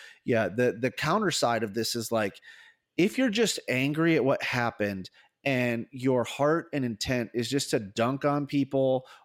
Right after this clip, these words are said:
or just to get your own anger out, like, first of all, I wanna validate that whatever happened to you,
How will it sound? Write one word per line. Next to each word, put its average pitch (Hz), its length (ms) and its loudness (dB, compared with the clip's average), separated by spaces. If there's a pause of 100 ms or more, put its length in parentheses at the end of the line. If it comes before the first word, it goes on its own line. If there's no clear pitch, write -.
or 123 180 2
just 131 320 -2
to 139 60 0
get 127 300 0
your 127 320 2
own 127 320 0
anger 120 420 -2
out, 107 360 0
like, 107 240 -2
first - 280 -2
of 127 80 -2
all, 107 280 0 (260)
I 175 60 0
wanna 214 120 2
validate 127 520 2
that 104 80 -2
whatever 117 400 2
happened 131 460 -4
to - 120 -8
you, 180 240 2